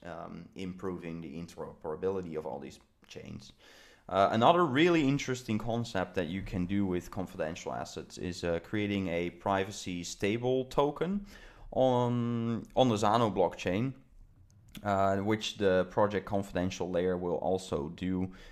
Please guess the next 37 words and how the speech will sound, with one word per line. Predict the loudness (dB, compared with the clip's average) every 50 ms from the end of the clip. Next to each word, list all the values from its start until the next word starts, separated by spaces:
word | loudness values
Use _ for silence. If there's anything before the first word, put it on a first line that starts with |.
| -20 -20 _ _ -14 -8 -6
Um, | -4 -2 -2 -2
I | -2 -4
think | -4 -6 -6 -6
it's | -8 -12
called | -12 -8 -8 -8 -8 -8
Confidential | -8 -8 -8 -8 -6 -6 -6 -6 -6 -6 -6 -8 -8 -8 -8 -8
Money. | -6 -2 -2 0 0 0 -2 -4 -4 -4 -6 -12 -20 -20 -20 -20 -20 -20 -12 -6
You | -6 -6
can | -4 -4 -2 -2 0 2 2 0 0 -2 -4 -8 -6 -2
all | -2 -2 -2
check | -2 -2 -4 -4 -2
it | 0 0
out | 2 2 2
on | 0 0 0
their | 0 0
website. | 2 2 0 0 -2 -2 0 2 2 2 0 -2 -6 -16 -16 -10 -4
I'll | -2 -2 -2 -4
put | -6 -8 -8 -6 -6
it | -6 -8 -10 -16 -14
in | -10 -8 -8 -8
front | -8 -10 -12 -12 -10 -8 -10 -10 -10 -10
of | -12 -12 -12 -10 -12
the | -10 -10 -10 -10
screen | -12 -12 -12 -12 -10 -10 -8 -8
once | -10 -10 -10 -12 -14
again. | -14 -14 -14 -14 -14 -16 -18 -20 _ _ -20 -20 -20 -20 -20 -20 _ -20 -20 -20 -18 -18 -18 -20 -20 -20 -20 -20 -20 -20 -20 -20 -20 -20 -20 _ _ _ _ _ _ _ _ _ _ _ _ _ _ _ -8 -8 -6 -6 -4
You | -4 -4
could | -2 -4 -4 -2
compare | -2 -2 0 2 4 4 4 4
it | 2
a | 0
little | 0 0 0 2
bit | 0 0 0 0
with | -2 -4 -4 -4 -8 -14 -14 -6
tokens | -2 -2 -2 -2 -2 -6 -6 -4
on | -4 -4 -4 -4
Ethereum. | -4 -4 -2 -2 0 0 0 0 -2 -2 -4 -8